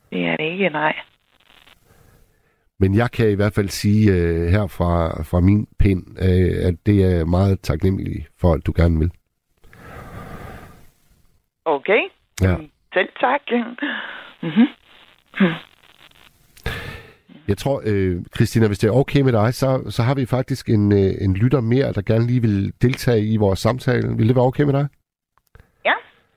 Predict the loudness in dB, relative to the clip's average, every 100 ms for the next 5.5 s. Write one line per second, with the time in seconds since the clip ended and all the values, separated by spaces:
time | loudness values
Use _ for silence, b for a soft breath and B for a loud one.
0 | _ -2 0 0 -2 -4 -12 -2 0 2
1 | 0 0 0 0 -2 0 2 2 0 _
2 | _ _ _ _ b b b b b _
3 | -4 -4 -4 _ B B -6 -6 -6 -18
4 | -20 -20 _ _ -4 0 0 -2 -2 -2
5 | 0 0 -2 -4